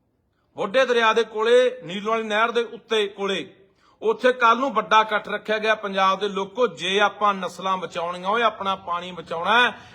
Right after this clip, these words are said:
ਇਹ ਨਾ ਸੋਚੋ ਇਹ ਚਮਕੌਰ ਸਾਹਿਬ ਹੈ, ਇਹ ਰੋਪੜ ਹੈ, ਇਹ ਲੁਧਿਆਣਾ ਹੈ, ਇਹ ਪਟਿਆਲਾ, ਇਹ ਬਰਨਾਲਾ, ਓਏ, ਕੁਛ ਕਿਤੇ ਉਹ ਵੀ ਧਰਤੀ ਦਾ ਪਾਣੀ ਥਾਂ ਥਾਂ ਤੇ ਆ ਕੇ ਫੈਕਟਰੀਆਂ ਲਾਉਣੀਆਂ ਸ਼ੁਰੂ ਕਰਤੀਆਂ। ਕਹਿੰਦੇ ਅਸੀਂ ਇਹ ਤਾਂ ਜੀ ਆ ਲਾ ਰਹੇ ਹਾਂ ਜੀ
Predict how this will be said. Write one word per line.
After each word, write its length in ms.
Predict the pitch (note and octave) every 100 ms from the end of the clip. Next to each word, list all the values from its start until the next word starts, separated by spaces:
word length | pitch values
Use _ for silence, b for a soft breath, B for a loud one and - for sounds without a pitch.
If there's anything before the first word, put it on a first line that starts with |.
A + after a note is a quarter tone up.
| B
ਇਹ 180 | A3 A3+
ਨਾ 140 | B3+
ਸੋਚੋ 400 | A#3 A3+ G#3+ A#3
ਇਹ 40 | A3
ਚਮਕੌਰ 500 | G#3+ G3+ G3 F#3+ G3
ਸਾਹਿਬ 360 | - G#3 G#3
ਹੈ, 120 | G#3+ G#3+
ਇਹ 60 |
ਰੋਪੜ 420 | F3+ F#3 F#3 G3+
ਹੈ, 440 | G3 G3 E3+ - - -
ਇਹ 140 | G#3+
ਲੁਧਿਆਣਾ 680 | G#3 G3+ A#3 G3 F3 G3 G3+
ਹੈ, 300 | F#3 F#3 -
ਇਹ 120 | - G#3+
ਪਟਿਆਲਾ, 680 | G#3 G3+ G3+ G3+ G3+ G3+ G#3
ਇਹ 80 |
ਬਰਨਾਲਾ, 480 | G3+ F#3+ F#3 F#3 G3
ਓਏ, 140 | A3 B3+
ਕੁਛ 340 | B3 A#3 A3
ਕਿਤੇ 280 | - G#3+ C#4
ਉਹ 100 | C#4+
ਵੀ 120 | C#4
ਧਰਤੀ 340 | C#4 A#3+ -
ਦਾ 140 | G#3 G#3+
ਪਾਣੀ 300 | G#3+ G#3 G#3+
ਥਾਂ 340 | A3 A3+ B3
ਥਾਂ 200 | A#3+ A#3
ਤੇ 120 | A3
ਆ 120 | A3 G#3+
ਕੇ 120 | G#3
ਫੈਕਟਰੀਆਂ 380 | F3+ F#3+ F#3+ F#3+
ਲਾਉਣੀਆਂ 220 | F#3 F#3
ਸ਼ੁਰੂ 180 | F3+ G3
ਕਰਤੀਆਂ। 480 | F3 - E3 F3+ D#3+ b b b
ਕਹਿੰਦੇ 360 | A3 A#3 A#3
ਅਸੀਂ 280 | A3 A#3 A3 - - _ _ _ _ _ _ _ _ _ _ _ E3+
ਇਹ 60 | G3
ਤਾਂ 140 | A#3
ਜੀ 80 | A#3
ਆ 240 | A3+ A3 G3 E3 - -
ਲਾ 240 | D#3+ E3+ E3
ਰਹੇ 220 | E3+ F3+
ਹਾਂ 80 | F3+
ਜੀ 380 | F3 F3 D#3+